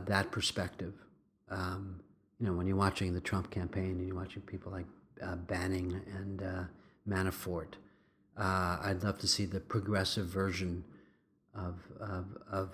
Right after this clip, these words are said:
that. Um, uh, you know, uh, Banning is literally an agenda-driven, power-hungry loon. Um, I'd love to see the opposite version of that. Um,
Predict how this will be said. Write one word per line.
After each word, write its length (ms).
that. 320
Um, 540
uh, 360
you 80
know, 180
uh, 140
Banning 640
is 340
literally 640
an 100
agenda-driven, 1120
power-hungry 1040
loon. 720
Um, 720
I'd 200
love 180
to 80
see 200
the 240
opposite 540
version 500
of 200
that. 300
Um, 460